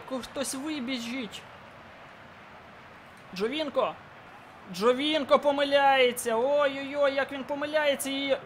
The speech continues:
Спробуй тепер відбери цей м'яч. Подивіться, він відскакує, тільки не до нас. Куди попало, тільки не до нас.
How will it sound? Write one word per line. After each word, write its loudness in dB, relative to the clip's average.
Спробуй 2
тепер -2
відбери 0
цей -4
м'яч. -2
Подивіться, 0
він -4
відскакує, 2
тільки -2
не -4
до -4
нас. -12
Куди -2
попало, 2
тільки -6
не -6
до -4
нас. -10